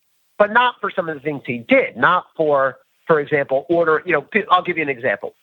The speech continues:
With the Mueller report, a lot of the things he did, firing Jim Comey, trying to fire, uh, at, at certain points, Robert Mueller, offering pardons, you know, dangling pardons, as we say. People say, Bill Barr basically, uh, essentially argued, "Well,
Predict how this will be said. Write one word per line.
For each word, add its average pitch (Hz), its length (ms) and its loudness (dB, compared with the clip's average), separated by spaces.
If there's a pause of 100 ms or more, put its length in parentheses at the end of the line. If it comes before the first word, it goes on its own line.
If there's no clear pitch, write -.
(160)
With 202 120 0
the 220 80 2
Mueller 170 280 0
report, - 400 -10 (240)
a 185 60 2
lot 262 180 4
of 247 80 0
the 202 60 -20
things 208 180 -4
he 185 120 -8
did, 165 260 -2
firing 147 380 0
Jim 143 180 -4
Comey, 139 340 -4
trying 139 300 -2
to 135 80 -8
fire, 127 480 0 (320)
uh, 120 300 2 (100)
at, 131 160 -2
at 131 180 -4
certain 139 220 0
points, 135 320 -2
Robert 127 280 2
Mueller, 131 540 2 (360)
offering 143 400 0
pardons, 131 580 -2
you 127 80 -4
know, 113 80 0
dangling 123 560 0
pardons, 123 380 0
as 120 120 -4
we 123 80 -6
say. 127 140 2
People 247 420 0
say, 175 240 2 (220)
Bill 262 160 2
Barr 285 260 2
basically, 135 680 -8
uh, - 340 -18 (420)
essentially 139 540 -2
argued, 135 440 0
"Well, 226 360 2